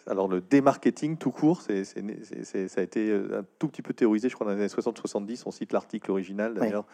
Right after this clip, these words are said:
Speaker 1: Euh,
Speaker 2: Mais
Speaker 1: donc,
Speaker 2: pas, mais pas territorial.
Speaker 1: mais pas territorial.
Speaker 2: Mm,
Speaker 1: Et
Speaker 2: mm,
Speaker 1: donc, euh, ça,
Speaker 2: mm.
Speaker 1: ça a démarré, en fait, on le voit avec des, les grandes villes, euh, euh, des grandes villes qui subissent, euh, très fortement le, le tourisme.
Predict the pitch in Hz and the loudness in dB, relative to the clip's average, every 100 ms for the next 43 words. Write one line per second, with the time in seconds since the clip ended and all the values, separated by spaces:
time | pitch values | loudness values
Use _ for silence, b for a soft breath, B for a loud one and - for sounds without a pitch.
0 | B B B B - 90 92 90 92 92 | B B B B -2 2 2 2 0 -2
1 | 95 95 117 165 131 131 165 147 143 139 | -2 0 0 2 4 6 6 4 4 2
2 | 110 - 135 127 110 107 95 82 - - | 4 6 6 6 4 2 2 -2 -4 0
3 | 113 117 104 95 - 113 95 113 120 139 | 2 4 4 2 0 -2 4 4 6 6
4 | 113 127 147 - 120 104 95 110 98 95 | 4 4 2 2 2 0 4 4 4 0
5 | - 92 92 92 98 104 113 107 113 90 | -2 -2 0 0 0 0 0 -2 -4 -2
6 | 87 - B B B 98 92 92 90 92 | -4 -10 B B B -8 -6 -6 -6 -4
7 | 98 104 110 - - - 120 - - 262 | -4 -6 -8 -12 -10 -8 -8 -10 -12 -10
8 | 135 90 - 104 - - 110 104 90 90 | -4 -2 -2 -6 -6 -6 -2 0 0 0
9 | - 113 151 - 87 | 0 0 0 -2 -10